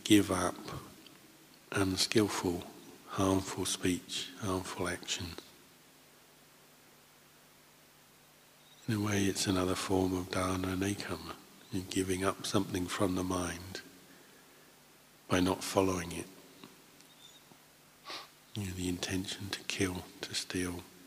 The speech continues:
commit acts of sexual misconduct, to lie or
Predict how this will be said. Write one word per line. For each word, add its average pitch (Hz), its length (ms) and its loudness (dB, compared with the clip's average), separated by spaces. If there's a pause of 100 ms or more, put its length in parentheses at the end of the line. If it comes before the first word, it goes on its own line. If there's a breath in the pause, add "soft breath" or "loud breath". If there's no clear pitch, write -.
(440)
commit 90 280 -2 (120)
acts - 300 -4
of 98 80 0
sexual - 460 -4
misconduct, 90 680 -4 (1400 loud breath)
to 98 120 0
lie 90 600 -2
or 87 100 -6